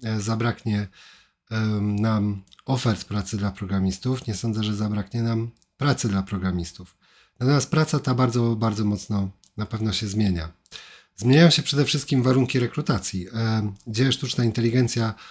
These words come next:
zanim jeszcze weszła do warsztatu programistycznego, bardzo mocno dała się, e, pokazać też w warsztacie rekruterów.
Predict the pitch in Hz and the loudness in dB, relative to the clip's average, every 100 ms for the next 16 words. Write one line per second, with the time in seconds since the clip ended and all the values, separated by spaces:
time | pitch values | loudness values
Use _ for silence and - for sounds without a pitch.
0 | - _ _ _ - 110 139 143 117 104 | -20 _ _ _ -6 0 4 6 4 2
1 | - 104 104 - 104 98 104 98 98 98 | -2 -2 -2 -2 -2 0 0 0 -2 -10
2 | _ _ _ _ _ 101 117 - 127 120 | _ _ _ _ _ -4 -4 0 0 0
3 | 110 113 107 107 - 101 - 101 92 113 | -2 -2 2 0 0 -4 -4 -2 -2 0
4 | 156 - _ _ _ _ _ _ _ _ | -2 -4 _ _ _ _ _ _ _ _
5 | _ - 110 127 127 131 131 143 127 123 | _ -8 0 2 6 6 4 4 4 6
6 | 123 120 117 113 - - _ - 123 117 | 6 6 4 0 -16 -20 _ -2 2 4
7 | 113 120 110 110 110 - 107 117 117 - | 4 2 0 0 0 -2 0 2 2 -2
8 | - 104 95 107 - 110 95 107 98 - | -4 -4 -2 -2 -2 -4 -2 -2 -4 -6
9 | 95 95 82 80 | -2 -2 -2 -8